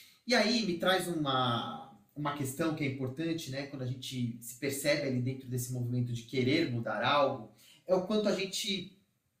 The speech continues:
reflete sobre as decisões e o quanto a gente planeja essas, essa, essas mudanças, né?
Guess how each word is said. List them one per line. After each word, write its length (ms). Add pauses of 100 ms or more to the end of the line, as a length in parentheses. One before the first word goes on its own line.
(120)
reflete 580
sobre 260
as 80
decisões 680
e 60
o 60
quanto 180
a 40
gente 220
planeja 600
essas, 420
essa, 560
essas 240
mudanças, 600
né? 240